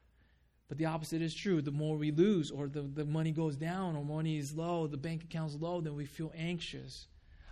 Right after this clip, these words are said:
Obviously, we gotta be good stewards, but are we putting our trust in money, bank, or God? We cannot serve two masters.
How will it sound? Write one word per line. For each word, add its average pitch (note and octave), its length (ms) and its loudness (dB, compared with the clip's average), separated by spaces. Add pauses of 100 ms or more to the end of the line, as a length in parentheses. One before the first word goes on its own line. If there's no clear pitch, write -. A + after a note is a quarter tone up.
Obviously, F3+ 340 -2
we E3+ 140 -2
gotta F3 280 -2
be E3 140 -2
good D#3 220 2
stewards, D3+ 560 -4
but - 260 -6 (100)
are E3+ 240 0
we D#3+ 260 0
putting D#3 460 -4
our D#3 160 -4
trust D3+ 560 -6
in D3 360 -4
money, D#3+ 400 -2 (440)
bank, F#3 480 -2 (880)
or D3+ 440 -2 (600)
God? D3+ 420 -4 (920)
We D3+ 80 -2
cannot E3+ 380 -4
serve D#3 300 -4
two D3+ 160 -4
masters. D3 680 -8